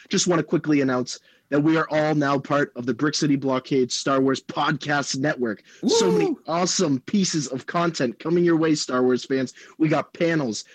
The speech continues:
Speaker 1: we got Comic-Con visits, we've got online content, we've got audio content in terms of podcast episodes, interviews, everything. Brian, it's a wonderful time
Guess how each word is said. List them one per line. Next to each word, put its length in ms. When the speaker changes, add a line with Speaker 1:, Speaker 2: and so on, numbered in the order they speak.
Speaker 1:
we 100
got 360
Comic-Con 600
visits, 500
we've 340
got 340
online 480
content, 440
we've 200
got 320
audio 340
content 400
in 80
terms 240
of 140
podcast 560
episodes, 520
interviews, 580
everything. 520
Brian, 340
it's 160
a 60
wonderful 400
time 380